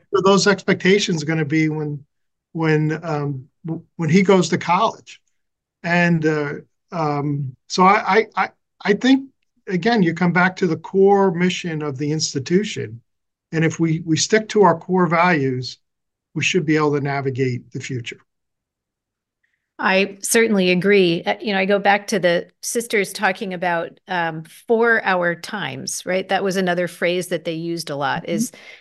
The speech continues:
Speaker 2: being very real, be-, being very centered in reality and,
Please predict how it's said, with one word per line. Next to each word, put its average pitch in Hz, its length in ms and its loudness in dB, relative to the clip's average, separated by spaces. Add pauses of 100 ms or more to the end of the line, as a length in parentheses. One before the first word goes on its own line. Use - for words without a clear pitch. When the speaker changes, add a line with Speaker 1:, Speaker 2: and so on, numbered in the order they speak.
(100)
Speaker 2:
being 202 300 0
very 185 580 0 (100)
real, 196 440 -4 (160)
be-, 196 200 -6
being 202 220 -4
very 190 220 0
centered 180 560 -2
in 170 440 -8
reality 196 720 -2
and, 170 340 -8